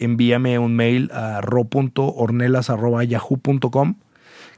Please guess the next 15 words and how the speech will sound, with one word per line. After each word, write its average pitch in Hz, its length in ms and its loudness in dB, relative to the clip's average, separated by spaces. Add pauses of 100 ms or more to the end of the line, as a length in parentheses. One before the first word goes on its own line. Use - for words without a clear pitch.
(120)
¿Qué 180 280 2
es 170 100 2
lo 170 140 2
que - 80 -2
te 123 80 0
gustaría 123 300 2
escuchar 127 480 0
en 131 160 -2
los 107 100 -6
próximos 123 460 -2
episodios? 135 720 0 (840)
Am, 117 680 0 (1080)
me 135 140 2
encanta 139 600 2
poder 117 440 2